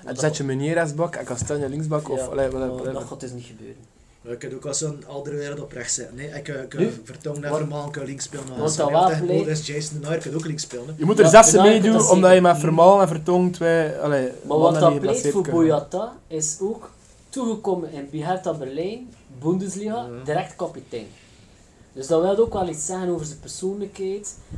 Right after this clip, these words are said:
Speaker 2: En, maar, wat dat Boyata wel heeft, nam maar één positie in het elftal. Terwijl dat al de rest, hè,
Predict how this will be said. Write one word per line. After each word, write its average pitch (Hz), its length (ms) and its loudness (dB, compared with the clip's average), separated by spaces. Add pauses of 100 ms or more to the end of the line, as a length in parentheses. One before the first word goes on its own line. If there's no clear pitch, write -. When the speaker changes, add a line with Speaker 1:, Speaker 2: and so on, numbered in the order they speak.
Speaker 2:
En, 151 260 -8
maar, 180 260 2 (140)
wat 156 160 -4
dat 151 160 0
Boyata 147 380 -2
wel 143 240 -4
heeft, 208 260 -6
nam 156 160 -6
maar 151 140 -2
één 170 180 -2
positie 143 460 -8
in 117 140 -12
het 123 100 -10
elftal. 117 480 -14 (480)
Terwijl 151 280 0
dat 156 180 0
al 185 240 2
de 185 80 -2
rest, 180 380 0
hè, 240 160 -10